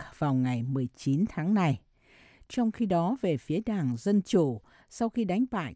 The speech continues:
cựu Ngoại trưởng Hillary Clinton trong cuộc bầu sơ bộ ở tiểu bang Wisconsin hôm thứ Ba, Thượng nghị sĩ Bernie Sanders nói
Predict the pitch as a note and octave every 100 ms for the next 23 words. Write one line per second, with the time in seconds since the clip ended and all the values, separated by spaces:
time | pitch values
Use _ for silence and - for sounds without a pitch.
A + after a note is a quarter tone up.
0 | - F3 - A#2+ B2+ - - C#3+ A2+ B2+
1 | F#3+ F3+ F3+ D#3+ - F#3 D#3+ D#3 C#3 A2+
2 | - - _ - A#3 G#3+ E3 - D3+ C3+
3 | B2 - G3 F3 D3 A2+ - _ - D#3
4 | A#2+ - D3 A#2+ A2+ E3+ D#3+ C3 G#3 -
5 | - F3 E3+ - F3+ E3 D3+ E3+ D#3 G#3
6 | F#3+ G3 F3+ C3+ _ - - - C4 D3+
7 | D#3 C3 - F#3 B3 G3 G3+ G3 F#3+ -
8 | F#3 E3+ D#3 C3+ B2 - C#3+ C#3 F#3+